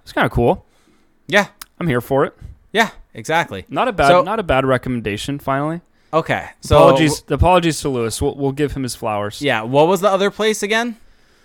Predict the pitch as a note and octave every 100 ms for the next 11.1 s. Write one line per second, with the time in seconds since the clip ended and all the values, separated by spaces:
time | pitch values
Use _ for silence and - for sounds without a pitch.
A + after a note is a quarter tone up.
0 | _ - D#3+ G3+ - D#3 G3+ G3 G3+ -
1 | - - C#3 D#3 - B2 B2 C#3+ F2+ E2
2 | - - - - - - - C3+ B2 B2
3 | A#2+ - - - _ _ _ _ _ _
4 | - - - - C#3 F3+ B3 C#4 C#4+ -
5 | D3+ D#3+ F#3 D#3 D#3 D3 C3+ C#3+ C#3+ B2
6 | F#2+ A#2 A#2 A2 B2 A#2+ A2+ A#2 - -
7 | B2 A#2 - A#2 A2 A2+ - A2+ G#2+ G#2+
8 | G#2+ - G#2+ - G#2+ F#2+ G2+ F#2 C#2+ C#2+
9 | - _ _ _ _ _ _ _ _ _
10 | C#3+ C#3 D3+ C#3+ B2 A#2 - A2+ G#2 G2